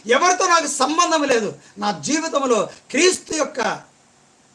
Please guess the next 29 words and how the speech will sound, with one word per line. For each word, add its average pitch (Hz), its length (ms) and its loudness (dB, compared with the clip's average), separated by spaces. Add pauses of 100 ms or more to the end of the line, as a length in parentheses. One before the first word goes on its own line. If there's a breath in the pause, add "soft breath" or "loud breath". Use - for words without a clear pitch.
(200)
సిలువ 349 420 2
వేయబడిన 320 260 2
క్రీస్తునే 339 600 0
జ్ఞాపకం 269 460 0
చేసుకుంటా, 226 400 -4 (280 loud breath)
ఆయన్ని 320 320 2
అనుసరిస్తా, 294 720 -2 (340 loud breath)
ఆయనతోనే 349 520 2
జీవిస్తా, 247 580 -4 (200 loud breath)
ఆయనలోనే 359 580 2
ఉంటే 247 380 -6 (280 loud breath)
ఆయన 349 220 4
కొరకే 381 340 2
బ్ర-, 262 240 0
బ్రతుకుతా, - 580 -2
ఆయన 339 200 4
కోసం 392 380 0
మరణిస్తా, 330 440 0
ఆయనే 359 480 2
నా 359 140 2
జీవితంలో. 302 540 -4 (360 soft breath)
ఇక 262 120 0
నేను 320 200 2
ఎవ్వరిని 349 580 2
ఎరగను, 285 300 -2 (1040)
నాకు 220 180 -2
అవసరం 262 340 0
లేదు 214 120 -4
ఎవరు, 185 160 -14